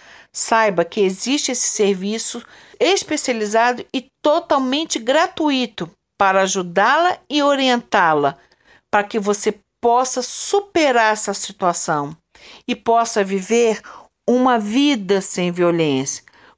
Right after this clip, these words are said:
pois esse é um direito de toda mulher. E se você estiver ameaçada de morte pelo seu companheiro por causa da violência doméstica, nós também temos no município uma casa-abrigo,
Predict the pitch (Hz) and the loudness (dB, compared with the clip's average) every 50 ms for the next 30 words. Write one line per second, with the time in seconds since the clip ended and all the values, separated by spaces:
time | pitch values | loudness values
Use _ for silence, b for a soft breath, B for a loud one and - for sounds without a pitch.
0 | _ _ 214 214 208 - 202 190 190 185 - 190 185 185 180 180 165 165 165 175 | _ _ 0 0 2 2 2 2 2 2 0 0 0 0 0 0 2 2 2 2
1 | 180 - 185 180 175 180 - _ - 185 180 175 170 170 165 170 160 156 147 139 | 0 -2 -6 -10 -10 -12 -10 _ 0 0 0 2 2 0 0 0 0 -2 -2 -2
2 | 113 101 - 139 - _ _ _ _ _ _ _ _ - 233 - - 277 254 294 | -4 -4 -6 -10 -14 _ _ _ _ _ _ _ _ -8 -4 -2 -2 0 0 0
3 | 277 - - 392 415 359 - - 311 254 226 214 196 190 190 156 151 165 - _ | -2 0 0 0 0 0 0 -2 -2 0 0 2 2 4 2 2 0 -4 -10 _
4 | _ _ _ _ 175 180 190 190 185 175 165 160 - - - 220 214 208 202 185 | _ _ _ _ 0 0 0 2 2 2 2 0 -2 -2 0 2 2 2 2 0
5 | 170 165 165 165 165 175 180 190 185 185 185 185 - - - 156 - _ _ _ | 0 -2 -2 -4 -2 0 2 2 2 2 0 -2 -4 -10 -10 -10 -14 _ _ _
6 | _ _ - 208 202 202 196 - - - 240 247 247 - 240 196 - 196 170 165 | _ _ 0 0 0 0 -2 -2 -2 0 0 0 0 -2 -2 -2 0 0 0 0
7 | 170 175 190 202 196 185 170 160 151 b b b b b b b b b _ - | 0 0 2 2 2 2 0 -2 -6 b b b b b b b b b _ -4
8 | 214 196 - - 208 196 196 190 185 185 180 170 175 180 175 170 180 190 214 226 | -4 -4 0 0 2 2 0 0 0 0 0 0 0 0 0 0 0 0 -2 -2
9 | - 202 180 - 151 165 170 170 175 180 175 - - - - - b b b b | -4 -6 -6 -4 -4 -4 -4 -4 -2 -2 -4 -4 -8 -12 -16 -20 b b b b
10 | b b b _ 208 208 214 226 - - 214 208 214 226 247 277 269 - - 226 | b b b _ -2 0 0 0 0 0 0 2 2 2 0 0 -2 -2 -2 0
11 | 208 208 196 175 170 170 165 165 160 160 165 160 - - 233 214 - 220 214 214 | 0 0 -2 -2 -4 -4 -4 -4 -4 -4 -6 -8 -8 -8 -8 -8 -6 -4 -4 -4
12 | 214 214 - 233 226 226 247 247 226 208 226 247 254 254 202 175 156 156 | -4 0 0 0 0 2 0 0 0 0 0 0 0 0 -2 -4 -8 -10